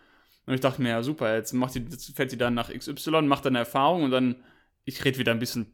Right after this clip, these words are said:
platt, jetzt damit es ein bisschen auch unter-, unterhaltsam ist.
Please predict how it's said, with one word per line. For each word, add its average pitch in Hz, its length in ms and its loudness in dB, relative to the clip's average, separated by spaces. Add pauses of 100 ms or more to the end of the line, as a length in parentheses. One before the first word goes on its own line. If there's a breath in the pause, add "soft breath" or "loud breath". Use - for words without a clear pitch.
platt, 143 240 4
jetzt 123 140 -6
damit 120 240 -2
es - 60 -12
ein 120 100 -6
bisschen 113 200 -6
auch - 140 -10
unter-, 120 480 -6
unterhaltsam 139 480 2
ist. 143 160 0